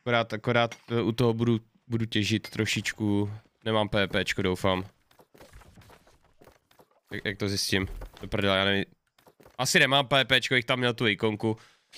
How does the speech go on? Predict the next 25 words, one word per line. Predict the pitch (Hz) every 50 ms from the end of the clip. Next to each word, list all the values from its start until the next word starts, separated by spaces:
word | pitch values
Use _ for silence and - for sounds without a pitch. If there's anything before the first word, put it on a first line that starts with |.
| - - - _ _ -
Eh, | 143 135 135 135 131 131 131 120
takže | - 156 156 143 131 156 170 165 165 170 - _ _ _ _ _ _ _ _ _ _
to | - 151
bude | 156 170 170
dnešní | 165 165 160 - 170 135
program | - 175 180 185 190 185 165
pak | 185 170 170
samozřejmě | - 180 165 160 165 147 123 131 151 156 156 147 143 151 151 151 151 151 156 - -
a | 135 135 135 135 135 131 131 131 127 127 117 - - - _ _ _ _ _ _ _ _ _ _ _ _ _ _ _ _ _ _ -
i | 131
když | 131 131 117
to | - 143 127
velice | 127 131 131 117 - 143 131
de-, | 127 123 123 123 123 113 127 - - - _
nerad | 123 127 123 123 123 120 113 113
dělám | 110 117 123 120 120 120 120 120
rád, | 117 117 113 117 123 120 - -
tak, | 120 113 117 - - - 117 117 113
eh, | 113
si | - - 123
dáme | 123 117 117 123 120
volební | 113 117 117 120 120 117 117
kalkulačku. | - - 110 110 110 - 120 120 117 113 - - - 127 120 123 127 - _ _ _ _ _ _ _ _ _ _ _ _ - -
Eh, | - 110 107 107 110 110 107 110 110 110 113 113 - _ _ _ -
já | 113 113 113 113 110 110 110 113 113 113 107